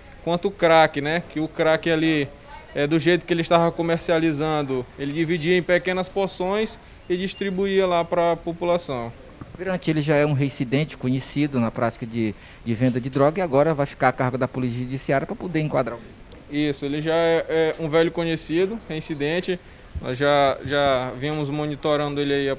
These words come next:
Speaker 1: desde quando ele saiu da, da penitenciária, né? E nós trouxemos agora ele pra Polícia Judiciária fazer os procedimentos cabíveis.
Speaker 2: Só pra finalizar, o que que foi, o que que ele alega, o, o conduzido?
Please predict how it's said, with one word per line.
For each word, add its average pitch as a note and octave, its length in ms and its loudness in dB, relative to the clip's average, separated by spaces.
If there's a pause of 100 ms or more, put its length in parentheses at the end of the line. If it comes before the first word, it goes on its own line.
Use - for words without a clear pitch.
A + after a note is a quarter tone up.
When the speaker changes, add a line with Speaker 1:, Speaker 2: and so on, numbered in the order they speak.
Speaker 1:
desde D3+ 260 -4
quando D#3 180 -6
ele D3 140 -4
saiu C#3+ 320 0
da, C#3 160 -2 (320)
da B2 440 -2 (400)
penitenciária, C3+ 880 -4 (460)
né? D3 240 -2
E E3+ 80 0
nós F3 180 -4
trouxemos F3+ 440 -4
agora E3+ 360 0
ele F3 140 -2
pra F3 380 2 (440)
Polícia E3 260 -2
Judiciária D#3+ 580 2
fazer D#3 200 -4
os - 360 -8
procedimentos D3+ 560 -4
cabíveis. A#2+ 560 -4 (280)
Speaker 2:
Só D#3+ 80 -16
pra D#3+ 140 -12
finalizar, D3+ 560 0
o A2 60 -2
que D#3+ 160 -2
que - 120 -8
foi, D3+ 280 4
o D3+ 40 -2
que F3 100 4
que F3 100 2
ele E3 80 8
alega, B2 500 8
o, G#2+ 480 4
o A#2 80 -4
conduzido? A2 420 2